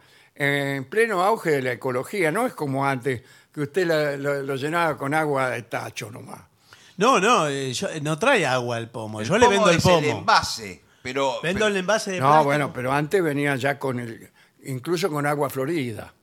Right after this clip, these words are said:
Speaker 3: Ah, con
Speaker 2: Claro,
Speaker 3: perfume,
Speaker 1: Con
Speaker 3: ¿no?
Speaker 1: un poco, un poco perfumadita el agua. Entonces usted, una dama,
Speaker 3: Qué lindo.
Speaker 1: eh, agarraba y, y le mojaba, mojaba toda, ¿no?
Speaker 2: Sí.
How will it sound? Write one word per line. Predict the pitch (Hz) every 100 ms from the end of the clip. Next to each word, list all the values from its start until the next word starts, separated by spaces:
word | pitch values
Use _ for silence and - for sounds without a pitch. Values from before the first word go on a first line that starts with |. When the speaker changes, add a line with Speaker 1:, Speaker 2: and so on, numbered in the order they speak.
| _ -
Speaker 3:
Ah, | 165 208 185
con | 156
Speaker 2:
Claro, | 156 139 104
Speaker 3:
perfume, | - 240 175
Speaker 1:
Con | 131 135
Speaker 3:
¿no? | 139
Speaker 1:
un | 135
poco, | 143 131 139
un | 131
poco | 139 131 139 127 -
perfumadita | 110 - 95 92 127 151 - -
el | 82
agua. | - - - -
Entonces | - 120 131
usted, | 127 156 151
una | 156 151
dama, | 160 165 147 147 180 190 _
Speaker 3:
Qué | - 139
lindo. | 120
Speaker 1:
eh, | 143 139 110
agarraba | 113 131 135 147 151 143
y, | 123 110 _ _ -
y | 110
le | 110 117
mojaba, | 117 - 127 123 110 110
mojaba | 113 - 143 127 -
toda, | 110 101 - -
¿no? | 120 131 _ _ _
Speaker 2:
Sí. | -